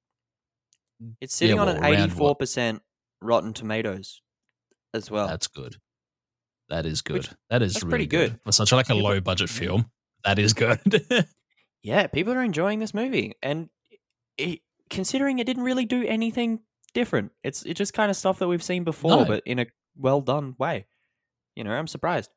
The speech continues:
Speaker 2: Yeah.
Speaker 1: Yeah, that sounds
Speaker 2: Um,
Speaker 1: good.
Speaker 2: well, that's the thing too, yeah,
Speaker 1: <laughs>
Speaker 2: 'cause it just obviously plays so much homage to the original Evil Dead franchise,
Speaker 1: Mm-hmm, mm-hmm.
Speaker 2: um, and everything like that.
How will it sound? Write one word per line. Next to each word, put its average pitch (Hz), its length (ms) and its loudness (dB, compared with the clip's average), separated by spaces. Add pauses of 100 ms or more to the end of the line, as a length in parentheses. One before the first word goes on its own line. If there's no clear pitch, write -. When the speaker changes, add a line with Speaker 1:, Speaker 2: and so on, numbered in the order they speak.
(120)
Speaker 2:
Yeah. 135 220 2 (1200)
Speaker 1:
Yeah, 254 220 -6 (280)
that 113 60 -2
sounds 131 200 4 (100)
Speaker 2:
Um, 139 80 0
Speaker 1:
good. - 60 -20 (200)
Speaker 2:
well, 151 100 2
that's 170 160 6
the 127 80 -2
thing 120 260 4
too, 123 280 2
yeah, 107 180 2
Speaker 1:
<laughs> - 0 -
Speaker 2:
'cause - 140 -4
it 98 120 -4
just 117 200 0
obviously 101 260 2
plays 98 220 0
so 101 120 2
much 98 220 0
homage 95 480 0
to - 140 0
the 92 100 0
original 92 320 -2
Evil 87 160 -4
Dead 90 220 -4
franchise, 82 500 -2
Speaker 1:
Mm-hmm, 113 200 -12
mm-hmm. 139 260 -2
Speaker 2:
um, 95 400 4
and 95 100 -2
everything 92 380 -4
like 87 180 -4
that. 90 220 -2